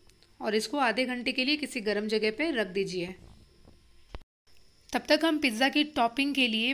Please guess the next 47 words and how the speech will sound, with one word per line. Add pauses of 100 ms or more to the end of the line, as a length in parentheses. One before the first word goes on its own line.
(100)
पनीर
तैयार
कर
लेंगे।
उसके
लिए
मैंने
लिया
है
एक
बड़ी
चम्मच
दही, (340)
इसको
बिल्कुल
अच्छी
तरीके
से
मिक्स
करना
है। (640)
अब
हमें
किसी
भी
ग्रीन
वेजिटेबल
का
यूज़
नहीं
करना
है,
इसके
लिए
मैंने
इधर
पनीर
का
यूज़
किया
है। (520)
इसमें
जाएगा (140)
एक
छोटी
चम्मच (440)
बेसन,